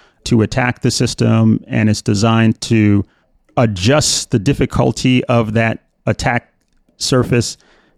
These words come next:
to protect the asset as it increases in value. And the economic incentives that are created there are also such that it pushes people to cheaper and cheaper and lower and lower cost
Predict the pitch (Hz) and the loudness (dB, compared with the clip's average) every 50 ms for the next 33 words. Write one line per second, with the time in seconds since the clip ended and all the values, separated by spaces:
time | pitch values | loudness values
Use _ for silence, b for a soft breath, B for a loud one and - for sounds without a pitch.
0 | b b _ - - 131 120 120 113 - - 107 - - 123 117 - - 113 107 | b b _ -4 0 2 2 2 2 0 -4 -4 -2 -2 -2 -2 0 0 0 2
1 | 110 117 113 - - 113 - - 113 110 101 107 101 - - 139 139 - - 131 | 2 0 0 0 -2 -2 -2 0 -2 0 0 0 -2 0 0 0 2 2 2 0
2 | 123 - 127 104 107 107 98 98 107 104 107 107 107 110 110 110 107 107 107 - | 2 2 0 2 2 2 2 2 0 0 2 2 2 4 4 4 4 4 2 0
3 | - _ - 117 110 110 104 110 113 123 - - 113 110 120 131 135 123 - 113 | -2 _ -4 0 2 2 2 2 0 0 0 0 2 2 2 2 2 2 2 0
4 | 98 - - 147 - - 135 104 101 110 104 98 - - - 110 101 98 98 98 | -2 0 0 -2 0 0 0 0 0 0 -2 -2 -2 -2 -2 0 0 0 0 -2
5 | - 107 101 101 101 101 98 b b b b b b b b - 120 110 117 117 | -2 0 0 0 0 0 -2 b b b b b b b b -2 0 2 2 2
6 | 131 139 - - 123 107 104 - - - 113 107 - - - 113 110 107 104 - | 2 2 2 2 2 2 2 0 0 -2 -2 -2 -2 -2 -2 -2 -2 0 -2 -4
7 | - _ _ _ - 120 107 - _ _ - - 135 - - 131 117 110 92 - | -6 _ _ _ 0 0 0 0 _ _ -2 0 0 0 2 2 2 2 0 -2
8 | - _ - 123 - - 110 107 - - - 113 107 107 101 - - _ _ - | -6 _ -2 -2 0 0 0 -2 -2 0 0 2 2 2 2 0 -4 _ _ -2
9 | - 135 127 - - 117 110 107 101 98 - - 131 123 - - 113 110 107 107 | 0 0 0 2 2 2 4 4 2 2 0 0 0 0 2 2 2 2 4 2
10 | 101 95 95 98 98 104 117 120 117 110 107 101 101 110 117 113 104 98 - - | 2 2 2 2 4 4 4 4 4 4 4 4 4 4 4 2 2 0 -2 -2
11 | - 120 110 104 - - - | -2 0 0 -2 -4 -8 -12